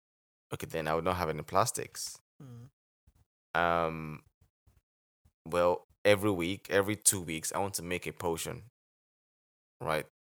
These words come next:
Speaker 1: It's easy to get all these things, ingredients.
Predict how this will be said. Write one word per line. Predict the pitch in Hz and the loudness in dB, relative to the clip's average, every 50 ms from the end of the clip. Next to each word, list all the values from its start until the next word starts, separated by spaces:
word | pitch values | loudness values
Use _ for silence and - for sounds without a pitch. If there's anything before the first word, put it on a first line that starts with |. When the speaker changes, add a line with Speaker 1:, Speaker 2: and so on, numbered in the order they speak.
| _ _ _ - | _ _ _ -8
Speaker 1:
It's | 87 - - | -4 -4 -2
easy | 98 95 95 | -2 0 -2
to | 82 87 82 | -2 -2 0
get | - 90 | 2 2
all | 85 82 | 2 2
these | 82 82 - | 0 -2 -6
things, | - 80 78 - - - - - - - _ _ _ _ _ - | -6 -6 -8 -6 -6 -4 -2 -2 -2 -4 _ _ _ _ _ -12
ingredients. | 82 87 85 87 82 80 73 67 - - - - - - | -10 -8 -6 -6 -6 -6 -6 -6 -6 -8 -8 -8 -8 -10